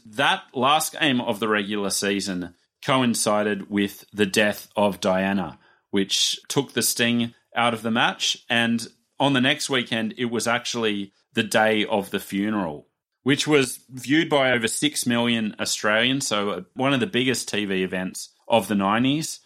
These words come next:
All the T V stations were showing it, including Channel nine, which made a bit of an issue for their rugby league coverage. So they decided to show the semi from three thirty rather than four o'clock so they could get it finished in time.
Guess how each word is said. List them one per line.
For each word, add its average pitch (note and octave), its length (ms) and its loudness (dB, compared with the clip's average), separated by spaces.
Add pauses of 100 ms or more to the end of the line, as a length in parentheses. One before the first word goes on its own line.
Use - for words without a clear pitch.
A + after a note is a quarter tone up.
(220)
All C#3 160 4
the B2 80 2
T A#2 220 2
V A2 160 2
stations G#2 460 0
were G#2 100 -2
showing G#2+ 340 2
it, A2 160 -2
including B2 560 0
Channel G#2 320 -2
nine, A#2+ 440 0 (240)
which - 440 0 (200)
made D#3 340 2
a B2+ 300 4
bit D3+ 160 2
of C#3 80 0
an A#2+ 200 0
issue A2 560 2 (120)
for A2 220 0
their G#2+ 200 2
rugby G#2+ 340 -2
league G2 260 -2
coverage. D#2 640 -6 (260)
So A2 460 2
they B2 240 0
decided C#3 460 0
to A#2 360 2
show A#2+ 300 2
the A2+ 100 -2
semi G#2+ 360 0
from G2 440 -4 (300)
three B2+ 340 2
thirty C3+ 680 0
rather G#2 360 0
than G2 400 0
four G#2+ 280 2
o'clock B2 420 0
so G#2 180 0
they G2 140 0
could G2 160 -8
get G2 160 0
it - 120 -8
finished - 580 -2
in A2+ 160 0
time. D3 500 -2